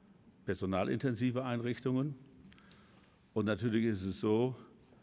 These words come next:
dass Lohnkostensteigerungen in diesen Bereichen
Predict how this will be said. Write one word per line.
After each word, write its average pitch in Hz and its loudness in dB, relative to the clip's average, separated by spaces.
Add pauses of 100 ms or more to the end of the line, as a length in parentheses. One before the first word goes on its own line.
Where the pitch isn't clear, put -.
(360)
dass 98 -2
Lohnkostensteigerungen 107 2
in 101 -2
diesen 101 0
Bereichen 98 0